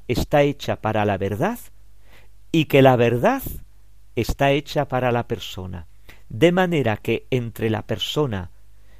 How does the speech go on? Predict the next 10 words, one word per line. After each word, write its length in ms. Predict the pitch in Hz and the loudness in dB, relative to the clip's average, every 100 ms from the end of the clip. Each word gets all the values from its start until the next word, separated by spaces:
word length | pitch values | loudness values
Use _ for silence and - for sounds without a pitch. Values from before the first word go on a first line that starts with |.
| - | -4
el 140 | 117 | -4
sujeto 520 | - 104 - 151 165 | -4 -4 -2 0 0
cognoscente, 960 | 151 151 135 131 - 110 95 95 92 85 - - - - - | -2 -2 -2 -4 -4 -4 -4 -8 -10 -10 -14 -20 -20 -18 -6
y 100 | 160 | 2
la 140 | 135 113 | 4 4
realidad, 580 | 110 107 113 135 120 - - - - | 4 2 6 6 4 -2 -18 -10 -2
el 140 | 113 | 0
objeto 460 | 107 - 180 - 110 | 0 -2 -4 -2 -4
conocido, 760 | 170 131 95 - 139 135 240 - - - - - - - - - - | -4 -6 -10 -6 -4 -2 -4 -8 -18 -20 -20 -20 -20 -20 -20 -18 0
haya 380 | 147 151 156 | 2 2 0